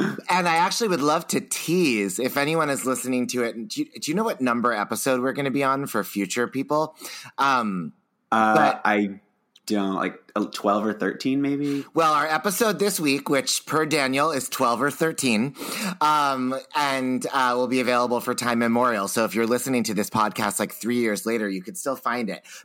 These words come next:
Speaker 1: because Daniel doesn't know this yet.
Speaker 2: Oh.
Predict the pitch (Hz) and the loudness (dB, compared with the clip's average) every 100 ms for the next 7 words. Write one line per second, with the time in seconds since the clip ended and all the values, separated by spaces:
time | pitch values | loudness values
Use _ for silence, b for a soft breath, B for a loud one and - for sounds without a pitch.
0 | - 123 - - 190 127 90 90 135 139 | -4 -4 -2 2 2 2 -2 -4 0 2
1 | 170 156 143 120 113 107 165 110 80 - | 2 2 0 0 2 2 2 0 -4 -4
2 | 85 73 B B B B 185 117 165 466 | -4 -4 B B B B -2 4 6 8
3 | 554 466 320 120 101 | 6 4 2 2 0